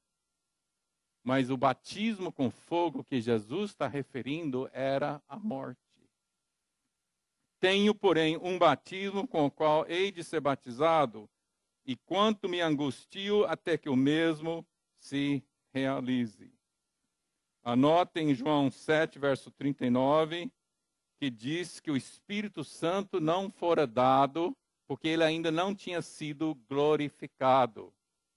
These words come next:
João sete, trinta e nove diz que ele não concedeu o Espírito Santo a ninguém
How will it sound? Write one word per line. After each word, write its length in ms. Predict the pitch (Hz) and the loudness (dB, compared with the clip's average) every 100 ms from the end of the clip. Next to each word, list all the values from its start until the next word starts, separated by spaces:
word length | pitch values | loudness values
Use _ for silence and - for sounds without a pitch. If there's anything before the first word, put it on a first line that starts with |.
| _ 120 | _ -4
João 180 | 120 | -4
sete, 480 | 117 - 143 147 - | -4 -4 -2 -2 -6
trinta 320 | - 139 131 | -8 -8 -4
e 40 | 120 | -2
nove 540 | 120 127 143 143 165 - _ _ _ 113 | 0 0 0 -2 -6 -10 _ _ _ -6
diz 240 | 151 - | -6 -4
que 80 | 160 | -2
ele 160 | 147 | 2
não 340 | 135 143 196 233 | 4 4 2 0
concedeu 540 | - 202 - 156 147 | -4 -6 -6 -4 -2
o 40 | 135 | -4
Espírito 380 | - 151 135 | -6 -8 -6
Santo 220 | 147 135 156 | -6 -4 -4
a 80 | |
ninguém 600 | 180 202 165 151 156 170 | -4 -6 -2 -2 -2 -6